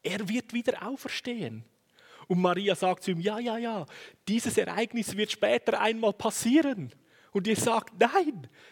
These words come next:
nicht später, das Ereignis ist hier. Ich bin die Auferstehung und das Leben.“ Jesus ha-, kannte keine Sünde,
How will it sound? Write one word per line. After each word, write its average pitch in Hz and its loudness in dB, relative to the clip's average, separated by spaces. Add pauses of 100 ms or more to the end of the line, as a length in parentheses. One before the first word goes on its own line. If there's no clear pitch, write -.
nicht 370 6
später, 311 0 (180)
das 226 2
Ereignis 269 4
ist - 4
hier. 453 6 (1300)
Ich - 0
bin 233 -2 (340)
die 220 -6
Auferstehung 190 -2 (120)
und 208 -6
das - -6
Leben.“ 117 -8 (340)
Jesus 196 -2
ha-, - -6
kannte 202 2
keine 175 -4
Sünde, 196 -2